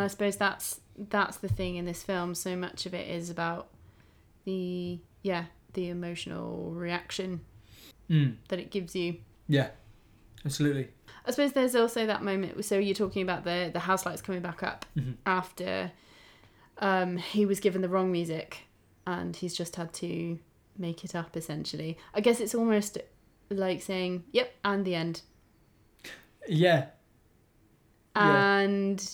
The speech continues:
Speaker 2: And at that point,
Speaker 1: done.
Speaker 2: he puts his head down and then runs off the stage, doesn't he?
Speaker 1: Yeah,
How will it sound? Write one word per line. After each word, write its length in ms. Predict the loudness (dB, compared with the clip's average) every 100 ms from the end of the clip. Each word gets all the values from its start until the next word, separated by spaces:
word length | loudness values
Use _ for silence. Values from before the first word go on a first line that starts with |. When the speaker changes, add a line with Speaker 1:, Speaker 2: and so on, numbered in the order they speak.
| 2
Speaker 2:
And 160 | 4
at 60 | 8
that 200 | 6 6
point, 180 | 4 6
Speaker 1:
done. 240 | 2 -2 0
Speaker 2:
he 120 | 0
puts 200 | 4 4
his 80 | 6
head 180 | 6 6
down 440 | 6 6 4 0 -6 -20 2
and 280 | 6 8 8
then 240 | 8 6 6
runs 260 | 6 8 6
off 80 | 4
the 60 |
stage, 400 | -2 -4 -4 -6 -6
doesn't 80 | 4
he? 60 | 8
Speaker 1:
Yeah, 240 | 10 8